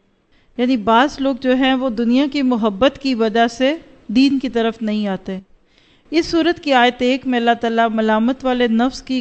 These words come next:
कसम दिलाकर याद दिला रहे हैं कि देखो क़यामत आने वाली है। ला उक़सिमु बियौमिल क़ियामा व ला उक़सिमु बिन नफ्सिल लव्वामा।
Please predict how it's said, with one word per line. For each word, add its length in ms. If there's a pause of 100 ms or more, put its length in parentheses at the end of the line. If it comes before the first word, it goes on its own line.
कसम 500
दिलाकर 640
याद 280
दिला 340
रहे 120
हैं 120
कि 120
देखो 440 (580)
क़यामत 600
आने 280
वाली 340
है। 200 (380)
ला 240
उक़सिमु 480
बियौमिल 640
क़ियामा 720
व 140
ला 180
उक़सिमु 500
बिन 340
नफ्सिल 400 (120)
लव्वामा। 640